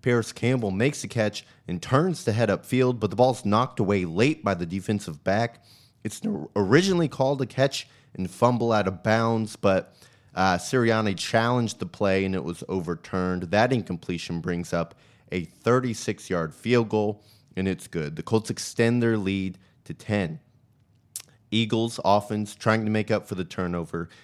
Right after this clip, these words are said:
Philly drives their way to Colts territory. First down at the thirty-nine, but the Colts defense would clamp down from there,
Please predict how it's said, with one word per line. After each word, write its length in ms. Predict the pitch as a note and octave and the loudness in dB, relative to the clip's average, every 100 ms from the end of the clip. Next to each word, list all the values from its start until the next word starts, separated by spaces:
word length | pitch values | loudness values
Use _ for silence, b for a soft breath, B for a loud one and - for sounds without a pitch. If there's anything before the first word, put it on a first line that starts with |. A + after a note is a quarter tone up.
| B | B
Philly 240 | - A2+ G#2 | -2 0 2
drives 360 | G#2 A2 C#3+ | 4 4 2
their 100 | B2 | -2
way 200 | G#2+ G#2+ | 0 0
to 200 | G2+ F#2+ | -2 -6
Colts 500 | E2+ - G2+ A2 - | -8 -4 -4 -4 -14
territory. 680 | - A#2 A#2+ - - C2 - - b b _ | -6 -2 -2 -4 -12 -14 -14 -20 b b _
First 340 | G#2+ A2+ - | 0 0 2
down 320 | G#2+ G#2 A#2+ | 2 2 0
at 100 | A2 | -4
the 60 | G#2+ | -6
thirty-nine, 800 | - G2+ G#2 G2 G2+ G#2+ A#2 A#2 b b - | -2 -2 0 -2 0 0 -2 -6 b b -10
but 100 | F2+ | -2
the 40 | |
Colts 260 | - G#2+ - | 0 0 0
defense 380 | A2+ A2+ G#2 | -2 -2 -4
would 160 | - F2 | -6 -10
clamp 380 | - G#2 G2+ - | -4 -2 -2 -2
down 240 | F#2+ F#2 | -2 -2
from 280 | F2+ F2 E2+ | -2 -4 -2
there, 360 | F2 F2+ F2 | 0 0 -2